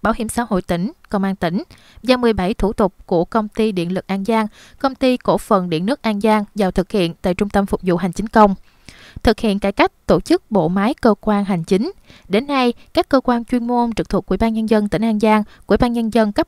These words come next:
huyện và đơn vị sự nghiệp các cấp đã kiện toàn tổ chức theo đúng quy định pháp luật, tinh gọn, hoạt động hiệu lực, hiệu quả, theo hướng quản lý đa ngành,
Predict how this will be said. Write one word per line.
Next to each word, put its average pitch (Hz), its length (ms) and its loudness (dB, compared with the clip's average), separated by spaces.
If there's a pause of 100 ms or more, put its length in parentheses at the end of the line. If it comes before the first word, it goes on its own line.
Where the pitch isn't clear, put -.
huyện 185 280 4 (160)
và 208 180 2
đơn 208 200 2
vị 180 140 2
sự 175 180 -2
nghiệp 180 200 -2
các 262 160 -2
cấp 339 180 4 (280)
đã 220 140 0
kiện 180 260 0
toàn 190 320 0
tổ 170 180 -4
chức 339 220 -2 (160)
theo 208 260 0
đúng 214 260 -4 (100)
quy 233 140 2
định 170 180 -2
pháp 311 240 -4
luật, 240 160 4 (380)
tinh 247 180 0
gọn, 180 300 0 (120)
hoạt 196 220 0
động 175 180 0
hiệu 185 180 2
lực, 180 220 4 (120)
hiệu 170 180 0
quả, 170 340 -2 (280)
theo 240 300 2
hướng 262 220 0 (280)
quản - 220 -2
lý 214 320 0
đa 220 140 2
ngành, 202 260 2